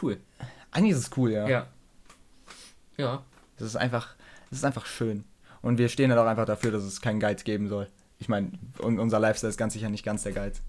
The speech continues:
Speaker 1: Nee, glaub ich nicht.
Speaker 2: Also wir haben hier grad schon alleine zweitausend Euro Wert von Handy hier liegen. Ungefähr.
Speaker 1: Ja, eigentlich schon.
Speaker 2: Ja.
Speaker 1: Ja, ungefähr schon.
Speaker 2: Ja, das ist schon eigentlich ziemlich traurig. Auf jeden Fall, ähm, war's das mit diesem ersten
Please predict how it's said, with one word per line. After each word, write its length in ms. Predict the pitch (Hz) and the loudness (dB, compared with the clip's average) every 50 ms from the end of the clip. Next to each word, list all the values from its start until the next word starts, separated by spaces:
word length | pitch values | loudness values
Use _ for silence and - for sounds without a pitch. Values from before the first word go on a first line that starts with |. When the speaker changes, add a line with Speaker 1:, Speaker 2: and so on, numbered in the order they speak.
| - - - - - - - - - - - | -10 -12 -12 -14 -16 -18 -20 -16 -12 -8 -2
Speaker 1:
Nee, 220 | 143 131 127 117 107 | 2 4 4 4 4
glaub 180 | 110 110 110 | 4 4 4
ich 60 | 107 | 2
nicht. 280 | 123 107 107 - - - - - | 0 -2 -4 -4 -6 -12 -14 -4
Speaker 2:
Also 260 | - - 117 117 120 110 104 - | 0 2 2 2 2 -2 -2 2
wir 120 | - 117 | 4 6
haben 100 | 120 123 | 6 6
hier 80 | 123 113 | 6 6
grad 140 | 117 113 110 | 4 4 4
schon 120 | - 117 | 4 2
alleine 220 | 113 113 113 113 104 | 2 2 2 2 0
zweitausend 420 | - 123 117 110 117 110 107 110 | 2 2 2 2 2 0 0 0
Euro 320 | 110 110 107 110 107 98 - - - | 0 2 2 2 2 2 0 -2 -8
Wert 360 | - - 104 104 110 107 104 | -10 -4 0 2 2 2 2
von 100 | - 113 | 0 -2
Handy 220 | 107 107 107 104 101 | -2 -2 0 0 0
hier 100 | 101 98 | -2 -2
liegen. 240 | 101 98 98 98 - - - - - - | -4 -4 -6 -8 -12 -16 -20 -20 -14 -6
Ungefähr. 420 | - 117 113 101 - - 104 101 - - - - - - - | -2 0 0 0 0 0 -2 -2 -4 -8 -18 -20 -20 -18 -6
Speaker 1:
Ja, 200 | - 110 120 113 | 0 2 2 2
eigentlich 320 | - 131 135 135 131 127 127 | 4 4 4 4 4 2 2
schon. 220 | - 120 107 110 - - - | 0 0 0 -2 -6 -6 -4
Speaker 2:
Ja. 280 | 107 104 95 - 123 120 | -4 -2 -2 -4 -6 -4
Speaker 1:
Ja, 200 | 104 110 110 - - - - - - - | -4 -4 -4 -4 -8 -12 -16 -18 -18 -12
ungefähr 300 | - 110 110 107 - 110 | -10 -8 -6 -6 -6 -6
schon. 220 | 104 - 98 98 - - - - - - - | -4 -4 -6 -6 -6 -10 -16 -20 -20 -16 -14
Speaker 2:
Ja, 160 | - 123 - - | -14 -14 -4 2
das 160 | - 117 120 | 4 4 6
ist 100 | 120 120 | 6 4
schon 140 | - 131 120 | 6 6 6
eigentlich 180 | 117 113 113 - | 6 4 2 2
ziemlich 200 | - 117 107 - | 0 -2 0 2
traurig. 280 | 110 107 101 104 - | 2 2 4 4 4
Auf 100 | - 151 | 6 8
jeden 160 | 156 180 165 127 | 10 8 8 8
Fall, 180 | 135 - 98 - - - - - - - - | 6 4 4 0 -6 -14 -16 -18 -18 -8 -2
ähm, 520 | - 139 139 139 139 139 139 139 135 127 127 - - | 2 4 4 6 6 8 8 6 6 4 2 -4 -4
war's 340 | 113 110 - 156 180 180 | 0 4 4 4 4 6
das 340 | - 170 170 170 - - - - | 6 4 4 4 0 -8 -4 0
mit 320 | - 147 185 185 - 123 120 | 2 4 4 2 0 -2 0
diesem 320 | 139 135 139 135 131 131 - - - - - - - - - | 2 2 4 2 2 0 -6 -14 -20 -20 -20 -20 -20 -10 -2
ersten 500 | - 120 123 120 - - - 113 110 110 | 2 2 2 2 2 0 -2 -2 -2 -2